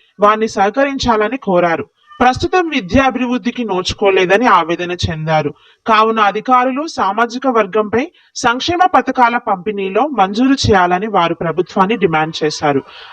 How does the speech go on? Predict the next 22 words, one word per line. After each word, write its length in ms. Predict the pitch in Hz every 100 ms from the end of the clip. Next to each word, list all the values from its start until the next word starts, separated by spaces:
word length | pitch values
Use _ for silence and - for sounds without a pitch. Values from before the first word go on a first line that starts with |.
| -
అనంతరం 580 | 190 277 294 302 302 294
ఎరుకల 340 | 214 262 285
సేవా 360 | 285 233 208 214
సంఘం 380 | - 196 196 175
రాష్ట్ర 380 | 160 160 - 214
నాయకులు 420 | 196 196 208 202
జాలగిరి 540 | 185 185 180 175 185
లీలాశంకర్, 720 | 170 156 170 - 196 185 262 - - - -
కర్నూలు 340 | 240 269 339 302
జిల్లా 300 | 311 294 269
అధ్యక్షులు 480 | 196 247 - 240 214
వై 160 | 190 208
వెంకటేశ్వర్లు, 840 | 175 160 - 196 - 208 202 269 349 - - -
జిల్లా 360 | 202 285 330 269
గౌరవ 220 | 247 254 285
సలహాదారుడు 840 | 254 214 202 214 214 208 208 285 190
ఎరుకల 340 | 196 233 220
కుమార్, 400 | - 180 240 - - - -
విద్యార్థి 520 | 233 196 330 330 339
సంఘం 440 | - 247 240 262 240
నాయకులు 420 | 202 208 226 226 -
చంద్రప్ప, 460 | 175 170 190 -